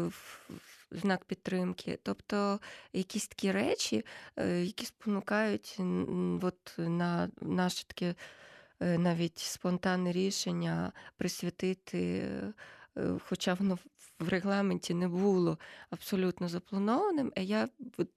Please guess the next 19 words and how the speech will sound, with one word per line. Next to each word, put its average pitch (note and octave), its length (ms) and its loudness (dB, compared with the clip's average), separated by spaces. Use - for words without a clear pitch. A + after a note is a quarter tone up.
єдине, F#3 400 2
що - 160 -2
я F3+ 100 2
в - 20 0
нього F#3 180 2
встигла F#3+ 360 -2
спитати, - 540 -4
кажу, F3+ 220 -2
чи F3 380 -4
можемо A3 500 2
ми F#3+ 340 2
особисто E3+ 1080 -2
ініціативу F3+ 560 -2
теж - 200 -8
проявити G3 600 -4
і - 20 -8
присвятити - 560 -6
твір F#3 320 -2
загиблим, F#3 640 -4